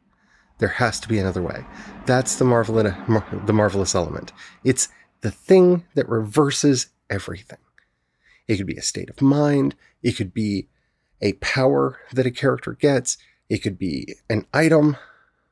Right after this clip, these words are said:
But it, if it's an item, it has to be symbolic. And the journey to get it has to reveal its importance and its power.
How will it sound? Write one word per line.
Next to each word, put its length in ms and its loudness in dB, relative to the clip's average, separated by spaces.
But 120 2
it, 160 -4
if 180 -2
it's 120 0
an 100 4
item, 300 6
it 80 -2
has 340 -4
to 100 2
be 180 0
symbolic. 920 2
And 160 2
the 60 2
journey 380 4
to 140 -6
get 200 2
it 280 -2
has 300 -2
to 200 4
reveal 840 2
its 180 -4
importance 720 -2
and 100 -2
its 160 -10
power. 340 -10